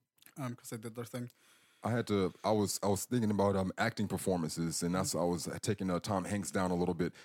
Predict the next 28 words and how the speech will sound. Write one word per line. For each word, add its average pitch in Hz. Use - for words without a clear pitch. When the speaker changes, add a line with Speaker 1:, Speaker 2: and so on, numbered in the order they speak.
Speaker 2:
'Cause 104
when 120
Speaker 1:
Okay. 117
Speaker 2:
you, 117
when 131
you 110
think 190
about 101
it, 95
with, 95
uh, 95
Geena 123
Davis, 127
great 160
performance. -
When 160
you, 127
Speaker 1:
Amazing. 139
Speaker 2:
when 139
you 143
think 151
about 123
Kit's, 147
uh, 107
her 131
character, 139
great 170
performance. 123